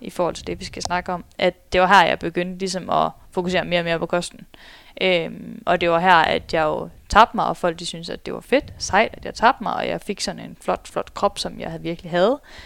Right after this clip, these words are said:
Øhm, og, øh, ja, så der, øh, der startede nok det hele omkring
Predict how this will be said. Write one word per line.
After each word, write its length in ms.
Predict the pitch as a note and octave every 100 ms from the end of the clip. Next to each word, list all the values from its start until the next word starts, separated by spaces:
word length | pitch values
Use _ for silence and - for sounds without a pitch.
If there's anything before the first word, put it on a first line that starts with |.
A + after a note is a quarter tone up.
| - -
Øhm, 800 | F#3+ G3 F#3 F3+ F3 F3 E3+ F3+ - - _ _
og, 320 | - F#3+ F3+ F3
øh, 180 | F3 F#3
ja, 160 | F#3 - -
så 160 | -
der, 400 | F#3+ A3 F#3 E3+ -
øh, 200 | - - -
der 100 | G#3+
startede 380 | G#3 G3+ F#3+ G3+
nok 260 | F3+ F3+ -
det 80 | F#3
hele 340 | F3+ F#3 F#3
omkring 380 | E3 - E3+